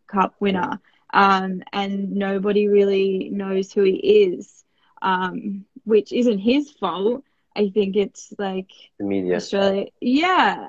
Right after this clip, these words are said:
Speaker 1: And it's really sad
Speaker 2: Yeah.
Speaker 1: because we know who all the surfers are and all the runners and swimmers are,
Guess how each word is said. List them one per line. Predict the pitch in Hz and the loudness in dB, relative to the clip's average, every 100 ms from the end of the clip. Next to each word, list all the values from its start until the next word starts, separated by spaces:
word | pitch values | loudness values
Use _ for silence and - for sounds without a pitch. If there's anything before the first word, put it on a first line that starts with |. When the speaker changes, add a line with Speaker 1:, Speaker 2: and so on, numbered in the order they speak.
| 214 | -8
Speaker 1:
And | 226 | -8
it's | 220 226 | -10 -8
really | 247 240 | -4 -4
sad | - 262 226 | 0 2 2
Speaker 2:
Yeah. | 196 | 0
Speaker 1:
because | 220 214 196 | -2 -2 0
we | 220 | -2
know | 214 220 | 0 2
who | 202 | 2
all | 190 185 | 2 -2
the | |
surfers | 185 - 190 233 - 170 202 - | -8 -6 -6 -8 -10 -10 -8 -6
are | 117 208 | -6 -6
and | 220 | -6
all | 202 190 | -8 -6
the | 190 | -4
runners | 185 190 202 196 | -2 -2 -6 -12
and | 185 | -16
swimmers | - 208 226 196 202 | -6 -4 -4 -6 -6
are, | - 117 208 | -4 -6 -10